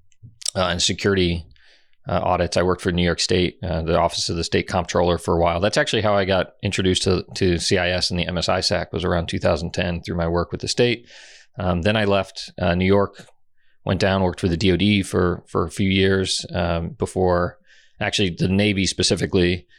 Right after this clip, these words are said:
Uh, I went, that's kinda how I pivoted into the, the cyber threat intelligence field. Uh, worked to stand up the first, uh, intel, cyber intel driven, um,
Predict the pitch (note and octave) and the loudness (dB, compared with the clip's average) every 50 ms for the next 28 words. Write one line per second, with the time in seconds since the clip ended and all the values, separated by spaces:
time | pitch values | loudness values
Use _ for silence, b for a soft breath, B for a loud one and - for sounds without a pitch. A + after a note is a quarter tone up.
0 | b b b b b b b - - F2 E2+ E2 - - F2+ F#2 F#2 F2+ F#2 F2+ | b b b b b b b -8 -6 -2 -2 -2 0 0 0 0 0 0 0 -2
1 | - - G2 F#2+ F2+ - - G#2 F#2 F2+ F#2 F2 E2+ - - G2 F2 F#2 F2+ F2 | -2 0 0 -2 -2 -2 -2 -2 0 0 0 0 0 0 0 0 2 2 2 2
2 | F2 F2+ F2 - - E2 E2 D#2+ D#2+ D#2+ - E2+ E2+ E2 - G2+ F2+ D#2+ - - | 2 0 0 -2 -2 -2 0 0 0 -2 -2 -4 -4 -2 0 0 0 -2 -2 -2
3 | G2 E2 - - - F#2 F#2 E2 F2+ F2 - - - F2+ F2+ F2 F2 E2+ E2+ - | -2 -2 -2 -2 0 0 0 0 -4 -6 -6 -4 -2 0 0 0 0 -2 -6 -12
4 | - - - F#2 E2+ E2 F2 F#2 F2 F2 - - F#2 E2 - - G2 F2+ F2+ F2+ | -14 -10 -6 -4 -4 -2 0 0 0 0 0 -2 0 0 0 0 0 0 0 0
5 | F2 - - F2 - - G2 F2+ F2 - - - - b b b b b b b | -2 -2 -4 -4 -2 0 2 2 2 0 -4 -6 -10 b b b b b b b
6 | b b b b b b _ _ _ - - F2 E2 - - - - - - - | b b b b b b _ _ _ -12 -10 -8 -8 -8 -10 -14 -20 -20 -8 -4
7 | A2 A2 G#2+ F#2+ G2+ G#2 G#2 G2+ F#2+ F#2 E2+ E2+ - _ _ _ _ _ _ _ | -2 -2 0 2 2 2 4 2 2 0 -4 -8 -16 _ _ _ _ _ _ _
8 | _ _ _ _ - - - B2 A2+ A#2 A#2 A#2 - G#2+ G#2+ A2 - - G#2 G2 | _ _ _ _ -8 -2 0 0 2 2 2 2 2 2 2 2 2 2 4 4
9 | F#2+ F#2 F2 F2 G#2 G#2 G2 F#2+ F2+ F#2+ F#2 F2+ F2+ F2+ F#2 - - - - F#2 | 4 2 0 0 2 4 4 4 4 4 2 2 0 -2 -4 -6 -10 -8 -6 -4
10 | F2 E2 E2+ F2 F2 F2 F#2 | -4 -2 -4 -4 -6 -8 -12